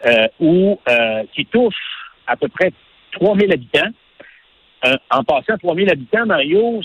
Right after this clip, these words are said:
c'est un petit peu plus gros que Lorrainville au Témiscamingue, que tu connais bien, puis un petit peu plus, un petit peu plus petit que Ville-Marie. Alors, euh, ces communautés-là, en passant, il y a eu un référendum.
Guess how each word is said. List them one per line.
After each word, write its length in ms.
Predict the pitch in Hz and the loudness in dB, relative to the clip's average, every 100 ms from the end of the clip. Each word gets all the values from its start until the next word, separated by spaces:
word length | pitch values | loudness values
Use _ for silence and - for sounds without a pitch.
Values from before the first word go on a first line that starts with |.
| - | -4
c'est 200 | 139 196 | -2 -2
un 120 | 214 | -2
petit 180 | - - | -6 -4
peu 80 | 175 | -4
plus 320 | 139 180 196 | 0 0 2
gros 320 | 147 156 202 | 2 2 2
que 100 | 190 | 0
Lorrainville 640 | 143 165 160 160 147 214 190 | 0 0 2 0 2 0 0
au 60 | |
Témiscamingue, 680 | 156 131 123 139 139 180 185 | -2 -4 -2 0 0 0 0
que 80 | 135 | -2
tu 160 | - | -2
connais 260 | - 139 131 | -2 0 0
bien, 240 | 110 143 | 2 0
puis 140 | 185 143 | 2 -2
un 60 | |
petit 200 | 120 - | -2 -6
peu 120 | - 143 | -4 -2
plus, 280 | - 170 - - - | 0 0 -2 -6 -4
un 140 | 170 | -4
petit 180 | - - | -4 -4
peu 80 | 202 | -4
plus 160 | 160 139 | -4 -10
petit 220 | - 190 | -14 -6
que 140 | - | -4
Ville-Marie. 520 | - 139 127 117 107 104 _ - - - - _ - | -4 -4 -2 -2 -4 -12 _ -20 -20 -20 -20 _ -4
Alors, 460 | 127 139 147 151 | 0 0 0 -2
euh, 400 | 135 131 131 127 123 | -2 0 0 0 -4
ces 100 | 190 | -4
communautés-là, 840 | 190 208 196 196 160 151 160 247 262 - _ _ - | -2 -2 -2 -2 0 0 0 0 0 -4 _ _ -6
en 80 | 131 | -2
passant, 380 | 165 135 - 226 | 0 -2 0 -2
il 100 | 214 | 0
y 40 | |
a 60 | 147 | 0
eu 180 | 156 202 | 0 0
un 140 | 123 113 | 0 0
référendum. 640 | 190 196 165 127 113 107 | -2 0 -2 -2 -4 -8